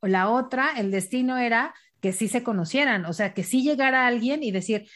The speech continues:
"Mira, te presento a fulana de tal", ¿no? Y, y a lo mejor al rato el destino va a ser,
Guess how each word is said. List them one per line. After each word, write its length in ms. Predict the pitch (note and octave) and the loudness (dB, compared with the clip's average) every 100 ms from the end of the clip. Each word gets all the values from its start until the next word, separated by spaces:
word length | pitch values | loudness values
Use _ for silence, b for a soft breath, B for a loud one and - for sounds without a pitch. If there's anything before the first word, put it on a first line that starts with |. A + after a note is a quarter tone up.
| B | B
"Mira, 320 | - E4+ E4+ D#4+ | -2 2 4 2
te 120 | B3+ | 0
presento 460 | B3 A#3+ C4 B3+ C#4 | 0 0 0 -2 -4
a 40 | |
fulana 400 | - A#3+ A#3+ B3 | -2 0 2 2
de 80 | A#3+ | 0
tal", 320 | B3+ A#3+ G3+ | 0 0 0
¿no? 280 | F#3+ C4 E4+ | -2 -4 -6
Y, 300 | G#3+ F#3+ F#3+ G3+ | -4 -2 -2 0
y 200 | G3+ A3 | 4 6
a 80 | |
lo 100 | B3 | 6
mejor 300 | C#4 D4 E4+ | 6 6 4
al 100 | F4+ | 4
rato 300 | F4 E4 E4 | 4 4 4
el 80 | D#4 | 2
destino 420 | C#4 C4 D4+ C#4+ | 2 0 2 2
va 60 | C#4 | 2
a 60 | C4+ | 0
ser, 260 | C4+ C4 | -2 -4